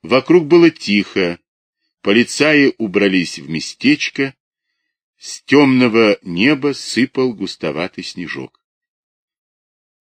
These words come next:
Он начал выбираться из воды на сухое.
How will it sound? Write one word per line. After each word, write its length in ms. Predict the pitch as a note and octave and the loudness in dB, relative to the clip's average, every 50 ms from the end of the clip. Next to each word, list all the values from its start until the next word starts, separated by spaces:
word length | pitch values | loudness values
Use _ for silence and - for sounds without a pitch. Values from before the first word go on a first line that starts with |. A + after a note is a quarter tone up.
| _ _ _ _ _ _ _ _ _ - | _ _ _ _ _ _ _ _ _ 0
Он 220 | G#2 B2 C#3+ D3 | 0 2 2 4
начал 400 | D#3+ F3+ G3 - - F3+ E3+ D#3 | 2 2 0 0 2 2 2 4
выбираться 760 | C3+ D3+ D3 C3 C#3+ C#3 C3+ C#3 C#3+ C#3 - - - B2+ B2+ | 2 2 0 2 2 2 2 2 0 -2 -6 -4 0 2 2
из 320 | B2 - - A2+ G#2+ F2 F#2 | 2 2 0 -4 -6 -4 -2
воды 380 | F#2 G#2 G2+ F2+ E2+ A2+ A#2 | -2 0 0 0 0 0 0
на 120 | A2 A2 G#2 | -2 -4 -6
сухое. 760 | - - G2+ - _ - F2 D#2+ D2 C2 B1+ B1+ A#1+ - | -8 -8 -10 -10 _ -4 -4 -2 -2 -4 -6 -10 -12 -18